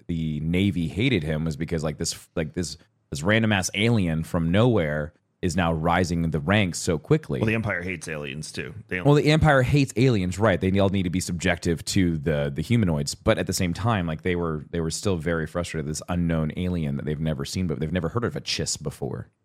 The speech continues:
Speaker 1: So they, they, they, it's some, like, they had, like, they, they, some people knew of Chiss, like, um, his, his second in command, uh,
Speaker 2: Eli.
Speaker 1: uh, E-, Vanto could speak Chiss.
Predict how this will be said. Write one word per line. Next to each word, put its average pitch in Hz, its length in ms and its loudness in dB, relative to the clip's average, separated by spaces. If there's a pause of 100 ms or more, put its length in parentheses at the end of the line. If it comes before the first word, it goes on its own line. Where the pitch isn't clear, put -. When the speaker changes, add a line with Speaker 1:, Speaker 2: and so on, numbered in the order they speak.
(580)
Speaker 1:
So 67 280 -4
they, 92 180 2
they, 117 220 4
they, 123 160 2 (120)
it's 123 140 -2
some, 175 180 0
like, 147 160 4
they 151 120 4
had, 170 200 6
like, 123 240 2
they, 135 120 2
they, 131 260 -2 (160)
some 165 340 2
people 175 300 0
knew 170 180 2
of 165 100 2
Chiss, - 380 0
like, 110 300 2
um, 95 420 2 (400)
his, 110 380 2
his 104 240 4
second 113 320 2
in 104 80 2
command, 101 520 2
uh, 73 480 0
Speaker 2:
Eli. 95 240 -2
Speaker 1:
uh, 60 340 -6 (580)
E-, 113 160 4
Vanto 101 920 2
could 90 160 -2
speak - 500 -2
Chiss. - 440 0